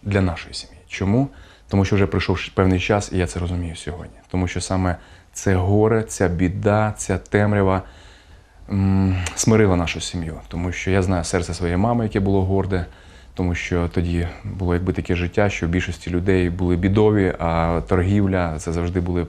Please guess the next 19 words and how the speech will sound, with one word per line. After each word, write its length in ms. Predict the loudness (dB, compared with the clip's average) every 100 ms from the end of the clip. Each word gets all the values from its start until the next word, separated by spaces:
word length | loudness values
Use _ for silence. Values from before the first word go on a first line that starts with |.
| -6
певні 260 | -4 -2 -2
кошти 460 | 2 2 2 -4 -4
і 40 |
так 180 | -2 0
далі. 240 | 0 2
І 40 | 0
це 120 | -2
десь, 160 | -2
можливо, 420 | -2 0 2 2 0 -14 0
давало 360 | 4 6 6 2
таку 400 | 0 2 2 0 -14 -14 0
піднесення 480 | 4 6 4 4
над 160 | 4 6
іншими, 320 | 4 4 2
можливо, 320 | 2 2 2
людьми 280 | 2 2 0
і 40 | 0
так 180 | -2
далі. 280 | 2 2 0